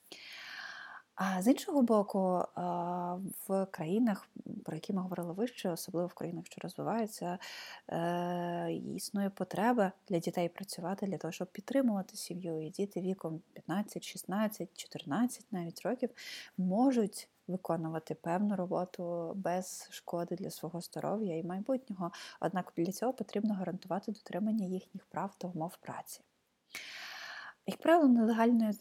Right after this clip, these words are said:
нелегальною дитячою працею борються двома шляхами: міжнародне законодавство та діяльність громадських організацій.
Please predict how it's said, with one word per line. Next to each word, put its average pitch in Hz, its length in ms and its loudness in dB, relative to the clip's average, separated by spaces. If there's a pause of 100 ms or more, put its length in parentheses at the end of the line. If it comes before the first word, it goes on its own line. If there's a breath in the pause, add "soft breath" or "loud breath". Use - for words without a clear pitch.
нелегальною 202 720 6
дитячою 185 460 0
працею 311 360 -2
борються 196 300 -2
двома 185 280 0
шляхами: - 540 -6
міжнародне 240 540 0
законодавство 214 1200 -2
та 190 140 -4
діяльність 208 480 4
громадських 165 580 -4
організацій. 175 720 -6